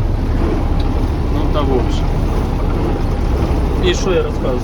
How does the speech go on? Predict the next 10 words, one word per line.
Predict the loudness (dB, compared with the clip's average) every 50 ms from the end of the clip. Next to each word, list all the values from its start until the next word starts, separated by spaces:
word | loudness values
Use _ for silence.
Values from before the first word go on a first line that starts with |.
| -2
Сусід | -2 -2 -2 -2 -2 -2 -2 0 0
накатав | 0 0 0 0 0 0 0 0 0 0 -2 -2
там. | -2 -2 -2 -2 -2 -2 -2 -2 -2 -2 -2 -2 -2 -2 -2 -2 -2 -2 -2 -2 -2 -2 -2 -2 -2 -2 -2 -2 -2 -2 -2 -2 -2 0 0 0 0 0 0 0 -2 -2 -2 -2 -2 -2 -2 -2 0
І | 0 0 0 0 0 0 2
проходив | 0 0 0 0 2 2 2 2 0 0 -2 -2
уже | -2 0 0 0 0 0 0 0 0 0
раз, | 2 2 0 0 -2 -2 -2
осталось | -2 0 0 0 0 0 0 -2 -4 -4 -2 -2
пройти. | -2 -2 -2 -2 0 0 0 0 0 -2 -2 -2 -2 -2 -2 -2 -2 -2 -2 -2 -2 -2 -2 -2 -2
Плуг | 0 0 0 0